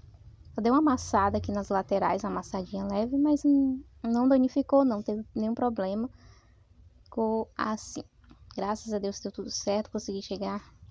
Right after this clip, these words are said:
sem nenhum problema. E eu vou colocar aqui, né, as plaquinhas pra vocês dar uma olhadinha como vai ficar.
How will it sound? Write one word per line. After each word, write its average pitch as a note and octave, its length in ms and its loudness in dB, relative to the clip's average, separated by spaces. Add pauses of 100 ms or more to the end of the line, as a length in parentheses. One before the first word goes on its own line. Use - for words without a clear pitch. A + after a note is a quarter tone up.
(480)
sem A3 140 -2
nenhum G#3+ 160 0
problema. G#3 520 0 (2250)
E B3+ 520 2
eu A#3+ 80 2
vou A#3 80 -2
colocar A3 340 0
aqui, G#3+ 320 -4
né, C4+ 220 2
as A#3+ 100 -4
plaquinhas G3+ 460 -4
pra F#3+ 100 -8
vocês G3 220 -12 (260)
dar G3+ 160 0
uma F#3+ 120 -4
olhadinha F#3+ 520 -6
como G3 240 -6
vai F#3 160 -4
ficar. G#3+ 720 -2